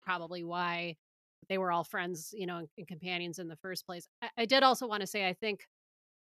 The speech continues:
the pacing of this movie is very smart and very deliberate in showing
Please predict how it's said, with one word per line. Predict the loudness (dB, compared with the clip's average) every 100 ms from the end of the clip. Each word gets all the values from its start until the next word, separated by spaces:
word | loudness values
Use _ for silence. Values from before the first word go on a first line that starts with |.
| _ _ _ _
the | -4
pacing | -2 -2 -2 0 0 0 -2 -4
of | -4 -2
this | -2 0
movie | 0 2 0
is | -2
very | -4 -4 -4
smart | -4 -2 -2 -2
and | -4
very | -4 -4
deliberate | -4 -6 -6 -4 -2 -2 -4 -4
in | -4 -2 -2 -6 -4
showing | -2 0 -2 -2 -4 -4 -6